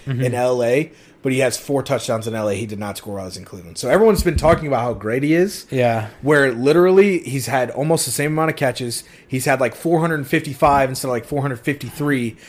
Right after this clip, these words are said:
Speaker 2: but he has four touchdowns compared to zero in Cleveland.
Speaker 1: But, but that makes
Speaker 2: It's,
Speaker 1: a huge
Speaker 2: it's
Speaker 1: difference.
Speaker 2: so crazy how much those four touchdowns really impact
Speaker 1: Yeah.
Speaker 2: how you feel about him.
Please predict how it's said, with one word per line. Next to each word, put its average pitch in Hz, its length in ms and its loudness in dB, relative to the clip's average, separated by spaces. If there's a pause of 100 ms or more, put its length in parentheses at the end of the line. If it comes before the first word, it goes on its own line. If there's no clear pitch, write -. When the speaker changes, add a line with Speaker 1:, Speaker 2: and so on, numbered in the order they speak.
(120)
Speaker 2:
but 143 100 -2
he 139 60 6
has 127 140 0
four 156 220 0
touchdowns 135 460 -2
compared 113 280 -8
to 98 80 -10
zero 98 240 -8
in 87 80 -14
Cleveland. 104 360 -4
Speaker 1:
But, - 60 -18
but 151 120 0
that 170 180 6
makes 143 240 2
Speaker 2:
It's, 151 80 0
Speaker 1:
a - 20 -10
huge 180 380 0
Speaker 2:
it's 131 80 4
Speaker 1:
difference. 110 360 2
Speaker 2:
so 175 320 8
crazy 151 720 6
how 127 380 0
much 127 340 -2
those 120 220 -2
four 127 240 -4
touchdowns 104 580 -6
really 113 480 -2
impact 104 800 -8
Speaker 1:
Yeah. 165 260 4
Speaker 2:
how 123 120 2
you 117 180 -6
feel 131 300 -2
about 82 260 -8
him. 71 180 -20